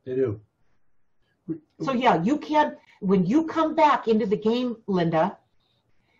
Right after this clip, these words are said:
Speaker 2: you're gonna feel, "Whoa, like, wow, things have really changed." But in, inside of that, okay,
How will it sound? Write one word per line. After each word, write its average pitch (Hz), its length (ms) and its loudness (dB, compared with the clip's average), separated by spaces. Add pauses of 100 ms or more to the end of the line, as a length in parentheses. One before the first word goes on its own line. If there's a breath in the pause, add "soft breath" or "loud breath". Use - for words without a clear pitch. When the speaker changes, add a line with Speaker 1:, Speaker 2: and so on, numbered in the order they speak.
(220)
Speaker 2:
you're 202 200 2
gonna 196 320 2
feel, 247 400 0
"Whoa, 214 840 2 (200 soft breath)
like, 208 260 0
wow, 247 800 0 (240 soft breath)
things 320 240 2
have 208 240 0
really 240 240 4
changed." 294 680 -4 (880)
But - 260 -2 (1040)
in, 220 260 2 (240)
inside 240 840 0
of 165 200 -2
that, 151 400 -2 (260)
okay, 180 480 0